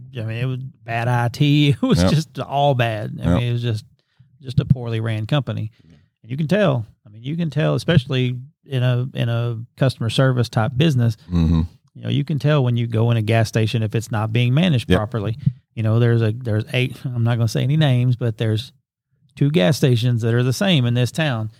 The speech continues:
Speaker 1: One of 'em you go into and you can tell that they're managed better than the other one.
Speaker 2: Yeah.
Speaker 1: I mean, it's just, it's painfully obvious.
Speaker 2: Yeah. And it, there's nothing better than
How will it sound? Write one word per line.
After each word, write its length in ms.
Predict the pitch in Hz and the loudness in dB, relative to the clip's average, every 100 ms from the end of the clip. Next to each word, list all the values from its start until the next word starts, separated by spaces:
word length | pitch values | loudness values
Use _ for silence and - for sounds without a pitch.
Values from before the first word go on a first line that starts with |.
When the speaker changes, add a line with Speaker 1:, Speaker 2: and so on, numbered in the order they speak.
| _ _ _ | _ _ _
Speaker 1:
One 260 | - 113 170 | -18 -2 2
of 140 | 160 | 4
'em 120 | 139 127 | 4 0
you 100 | 120 | 0
go 200 | 131 127 | 2 2
into 460 | 123 113 123 120 | 0 0 0 0
and 140 | 120 117 | 0 -2
you 80 | 120 | 0
can 160 | 120 | -2
tell 360 | 117 147 113 113 | 0 2 2 0
that 260 | 117 110 - | -4 -6 -4
they're 240 | 117 117 | 0 0
managed 420 | 123 131 113 113 | 2 2 0 -2
better 240 | 131 117 113 | 0 0 0
than 140 | 110 | -2
the 100 | 117 | -2
other 140 | 117 | -2
one. 140 | 110 90 | 2 2
Speaker 2:
Yeah. 180 | 82 76 - _ _ _ _ _ - | 4 0 -6 _ _ _ _ _ -8
Speaker 1:
I 60 | 107 | -2
mean, 100 | 113 | -2
it's 140 | 110 | -2
just, 200 | 117 123 | -6 -8
it's 200 | - - - _ _ _ _ _ _ _ _ _ _ _ _ | -12 -16 -20 _ _ _ _ _ _ _ _ _ _ _ _
painfully 540 | - 165 151 131 113 | 0 2 2 0 0
obvious. 460 | 110 104 120 - - | 0 -2 -6 -8 0
Speaker 2:
Yeah. 220 | 80 73 80 _ - - - - - - _ | 2 2 -2 _ -20 -20 -20 -20 -20 -20 _
And 140 | - 101 | 0 2
it, 180 | 101 - _ _ _ _ - _ _ _ - | 2 -4 _ _ _ _ -20 _ _ _ -4
there's 320 | 95 90 85 | 0 2 2
nothing 600 | 95 92 95 104 101 85 | 4 2 2 2 2 2
better 500 | 78 85 80 80 80 | 2 2 2 0 -2
than 260 | - 82 85 | 0 0 -2